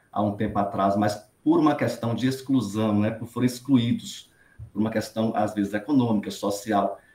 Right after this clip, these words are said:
voltar a frequentar as turmas agora. Então, eles têm uma experiência com a matemática já.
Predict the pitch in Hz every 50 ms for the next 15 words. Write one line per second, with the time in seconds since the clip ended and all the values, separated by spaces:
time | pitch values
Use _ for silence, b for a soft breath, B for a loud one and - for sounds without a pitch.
0 | B B B B - 98 131 143 151 151 - 147 147 151 160 156 - 127 - 123
1 | 113 - 117 104 - - 98 98 - - - - - 110 107 104 101 101 98 98
2 | 95 92 - 104 107 117 123 131 123 127 127 127 127 - - 120 123 135 135 131
3 | - - - 151 156 165 165 165 165 - - 185 180 185 165 160 175 190 190 185
4 | - 135 127 113 - 110 - 98 98 98 92 98 95 - - 98 87 - - 85
5 | 85 -